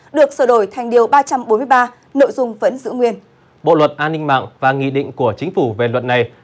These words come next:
Speaker 2: ra đời đáp ứng an ninh quốc gia, quyền con người, quyền và lợi ích hợp pháp của công dân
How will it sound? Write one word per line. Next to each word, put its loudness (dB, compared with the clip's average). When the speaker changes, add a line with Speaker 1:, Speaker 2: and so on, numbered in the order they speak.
Speaker 2:
ra 2
đời 0
đáp -4
ứng -6
an -4
ninh -4
quốc -2
gia, 2
quyền -2
con -2
người, 2
quyền 0
và 2
lợi 0
ích -4
hợp -4
pháp -2
của 2
công -4
dân 0